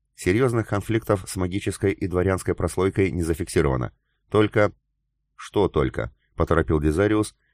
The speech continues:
слегка замявшегося начальника управления. "Есть кое-какие неясности с домовыми, работавшими по контракту в магической академии". "Да, помню эту историю", — подтвердил гость.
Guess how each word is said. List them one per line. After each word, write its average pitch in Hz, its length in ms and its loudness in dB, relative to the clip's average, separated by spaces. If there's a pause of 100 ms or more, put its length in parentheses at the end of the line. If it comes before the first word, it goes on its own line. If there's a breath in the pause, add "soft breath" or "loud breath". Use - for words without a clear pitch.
слегка 113 400 -2
замявшегося 117 640 0
начальника 80 460 0
управления. 67 600 0 (680)
"Есть 104 440 0
кое-какие 117 640 2
неясности 104 640 -2
с 78 160 -4
домовыми, 87 640 0 (120)
работавшими 82 580 -2
по 76 120 -2
контракту 87 520 0
в 71 60 -4
магической 80 540 -2
академии". 67 540 -4 (520)
"Да, 82 320 2 (300)
помню 101 340 0
эту 92 180 -2
историю", — 90 540 0
подтвердил 80 460 -2
гость. 76 300 0